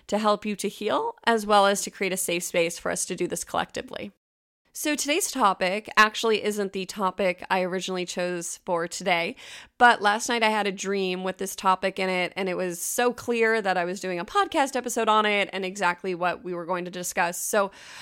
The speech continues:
I decided to roll with it. I thought it was a way that my intuition was trying to speak to me.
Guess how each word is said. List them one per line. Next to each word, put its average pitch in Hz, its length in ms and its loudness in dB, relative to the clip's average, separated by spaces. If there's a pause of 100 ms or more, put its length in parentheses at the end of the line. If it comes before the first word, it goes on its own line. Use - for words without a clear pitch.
(200)
I 233 60 2
decided 247 420 6
to 247 120 -4
roll 202 240 4
with 196 140 -4
it. 240 140 0
I 240 100 2
thought 196 160 0
it 185 80 0
was 190 140 -4
a 180 40 -6
way 185 120 0
that 180 160 0
my 185 100 0
intuition 196 560 -4
was 190 140 -6
trying 185 200 -4
to 180 60 -6
speak - 280 -10
to 196 120 -10
me. 226 240 -4